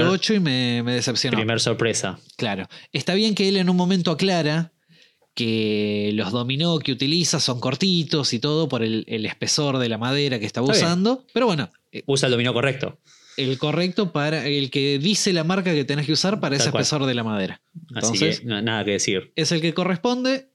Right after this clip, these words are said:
Speaker 2: y quedó en el puesto número ocho.
Speaker 1: Primer sorpresa, podemos decir.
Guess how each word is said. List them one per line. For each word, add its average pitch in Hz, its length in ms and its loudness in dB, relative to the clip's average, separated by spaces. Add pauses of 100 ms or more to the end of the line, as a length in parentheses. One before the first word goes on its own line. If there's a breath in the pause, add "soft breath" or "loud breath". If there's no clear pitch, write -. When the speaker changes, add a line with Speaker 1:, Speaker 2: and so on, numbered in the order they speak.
Speaker 2:
y 196 320 0 (280)
quedó 135 200 0
en 131 60 0
el 127 80 -2
puesto 127 240 -2
número 113 260 -2
ocho. - 220 -4 (1080)
Speaker 1:
Primer 117 240 0
sorpresa, 104 480 -2 (140)
podemos 98 220 -2
decir. 123 360 -4